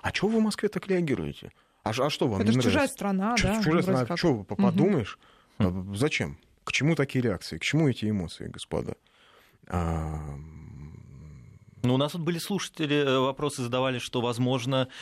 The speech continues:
Speaker 3: а теперь Турция будет проливы перекрывать, хотя это, конечно, противоречит международному праву, да и вообще военному кораблю, наверное, сложно перекрыть пролив, но просто это
Speaker 1: Более того, это даже
Speaker 3: неконструктивно.
Speaker 1: противоречит интересам Турции.
Speaker 3: Да.
Speaker 1: А, потому что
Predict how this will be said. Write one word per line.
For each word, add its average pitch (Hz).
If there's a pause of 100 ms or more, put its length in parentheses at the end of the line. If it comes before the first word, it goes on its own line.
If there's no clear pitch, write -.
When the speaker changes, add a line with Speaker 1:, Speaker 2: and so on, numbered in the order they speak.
(160)
Speaker 3:
а 107
теперь 127
Турция 117
будет 110 (140)
проливы 101
перекрывать, -
хотя -
это, 92
конечно, 95 (440)
противоречит 110
международному 98
праву, 113 (160)
да 104
и 110
вообще 101
военному 104
кораблю, 98
наверное, 95
сложно 147
перекрыть -
пролив, 131
но 107
просто -
это 101
Speaker 1:
Более 151
того, 113
это 127
даже 135 (160)
Speaker 3:
неконструктивно. 135
Speaker 1:
противоречит 135
интересам 117
Турции. -
Speaker 3:
Да. 90 (960)
Speaker 1:
А, 80 (440)
потому 107
что 104